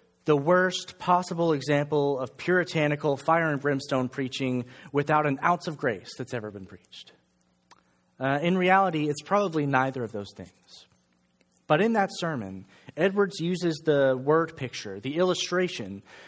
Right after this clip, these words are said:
that the wicked sinner is like a spider suspended over the pit of hell.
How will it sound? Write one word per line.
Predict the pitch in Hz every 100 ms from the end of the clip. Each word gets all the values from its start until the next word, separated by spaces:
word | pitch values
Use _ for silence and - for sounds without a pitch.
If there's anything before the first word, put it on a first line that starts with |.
| - - 170
that | 160
the | 160
wicked | 147 226 254 - -
sinner | 190 113 101 117 -
is | 156 147
like | 160 151
a | 135 -
spider | - 190 185 131 92 - _
suspended | - - 147 - 202 175 120 110
over | 120
the | 120
pit | 117 139
of | 120
hell. | 123 92 -